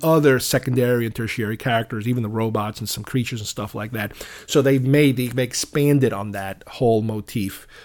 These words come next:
of character posters. But completely gone is that original, possibly copied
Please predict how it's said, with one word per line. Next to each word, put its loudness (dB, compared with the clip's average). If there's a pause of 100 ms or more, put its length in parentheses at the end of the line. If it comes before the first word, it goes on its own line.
(120)
of -14
character -6
posters. -10 (340)
But -6
completely 4
gone 2
is -6
that -2
original, 0 (280)
possibly 2
copied -2